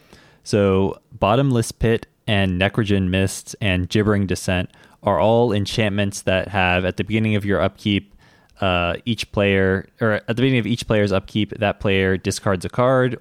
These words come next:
or discards a card at random, or in the case of Gibbering Descent, um, they discard a card and lose one life. So they all enable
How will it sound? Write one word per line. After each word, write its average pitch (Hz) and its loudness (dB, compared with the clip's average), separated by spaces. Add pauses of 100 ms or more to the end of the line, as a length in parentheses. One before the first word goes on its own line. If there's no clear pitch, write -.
or 107 2
discards 95 -4
a 95 -4
card 92 0
at - -8
random, 101 0 (460)
or 104 2
in 92 -2
the 98 -2
case 98 -2
of 90 -8
Gibbering 92 0
Descent, 92 -2
um, 87 -2 (680)
they 101 2
discard 101 0
a 95 0
card 92 0
and 87 0
lose 90 -2
one 85 -4
life. 82 -8 (520)
So 98 0 (440)
they 110 -2
all 123 0 (180)
enable 107 0